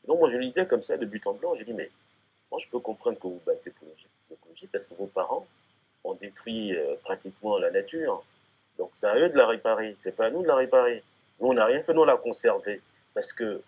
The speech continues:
quand nous vivons, nous vivons en harmonie avec la nature. Nous ne déplaçons pas la nature. » Vous voyez ?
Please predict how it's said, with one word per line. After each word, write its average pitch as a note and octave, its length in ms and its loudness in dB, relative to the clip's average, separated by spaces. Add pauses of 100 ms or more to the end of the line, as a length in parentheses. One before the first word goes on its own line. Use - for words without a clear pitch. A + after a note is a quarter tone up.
quand C3 160 2
nous A2+ 220 -4
vivons, E3 440 -2 (380)
nous F#2+ 80 -12
vivons E3 600 -4
en B2 200 -6
harmonie F#3 720 -2
avec F#2+ 260 -2
la F2+ 80 -4
nature. - 440 -12 (840)
Nous C3+ 80 -4
ne C#3 100 4
déplaçons G#2 540 -4
pas D#3+ 120 2
la C#3+ 120 2
nature. » F#2+ 440 -6 (1200)
Vous F#2+ 80 -16
voyez ? C3+ 320 2